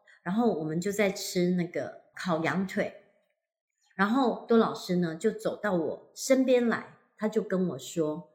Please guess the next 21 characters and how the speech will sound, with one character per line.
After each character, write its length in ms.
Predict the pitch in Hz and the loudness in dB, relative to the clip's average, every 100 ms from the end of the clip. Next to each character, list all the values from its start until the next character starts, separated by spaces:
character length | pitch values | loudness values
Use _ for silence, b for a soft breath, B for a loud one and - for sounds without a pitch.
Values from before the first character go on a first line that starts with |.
| _ _ _ _ - | _ _ _ _ 2
：“哦， 120 | 220 | 4
老 180 | 190 151 | 4 -2
师， 340 | - 202 214 208 B _ | -2 0 0 -4 B _
那 140 | 220 | 0
个 460 | 214 180 151 104 - _ _ _ _ _ _ _ | 2 0 0 -4 -14 _ _ _ _ _ _ _
我 180 | 175 | 2
们 160 | 165 175 | 4 2
住 220 | 208 240 | 2 2
的 100 | 185 | 4
那 140 | 190 202 | 4 2
一 80 | |
套 240 | 185 185 175 | 0 -2 -2
房 260 | 151 143 | -4 -6
子 200 | 160 156 | -8 -10
呢， 240 | 139 139 135 _ _ | -10 -12 -14 _ _
哦， 180 | 165 147 | -12 -6
被， 480 | - 170 143 - _ _ _ _ _ _ - | 2 2 2 -6 _ _ _ _ _ _ 0
就 140 | 202 | 0
卖 260 | 180 226 190 | 4 4 4
掉 240 | 202 139 | 0 -4
了。” 200 | 95 | -8